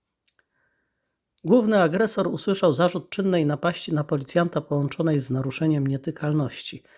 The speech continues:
i spowodowaniem obrażeń ciała. Odpowie również za próbę wejścia w posiadanie narkotyków.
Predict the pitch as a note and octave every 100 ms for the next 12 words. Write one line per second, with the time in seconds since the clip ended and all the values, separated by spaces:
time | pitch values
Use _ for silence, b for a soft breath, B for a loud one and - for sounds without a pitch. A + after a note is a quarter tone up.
0 | b b E3+ E3+ C#3+ A#2+ A2+ A2 A#2+ B2
1 | B2 - A#2+ A2+ G#2+ A2+ A#2 - - G#2+
2 | A2 b b b - D3+ - D3+ C#3+ C#3+
3 | C3 D3 C3+ - C#3+ C#3+ B2+ C#3 B2 C3+
4 | - C#3+ B2+ B2 - C#3+ - - C3+ A2+
5 | A#2 A#2+ B2+ - D3+ D3+ - -